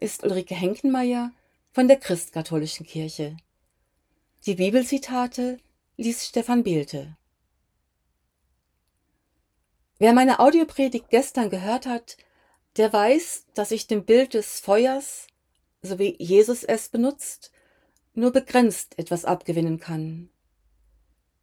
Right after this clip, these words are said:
Zu sehr schieben sich Bilder der zerstörerischen Seite des Feuers in mein Bewusstsein. Und doch möchte ich mir heute über einen anderen Text der Bibel Gedanken machen, der zu den,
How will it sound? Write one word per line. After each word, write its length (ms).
Zu 140
sehr 320
schieben 320
sich 220
Bilder 420
der 180
zerstörerischen 800
Seite 420
des 200
Feuers 560
in 120
mein 160
Bewusstsein. 760
Und 180
doch 320
möchte 300
ich 140
mir 120
heute 320
über 140
einen 180
anderen 400
Text 300
der 120
Bibel 320
Gedanken 500
machen, 420
der 140
zu 160
den, 340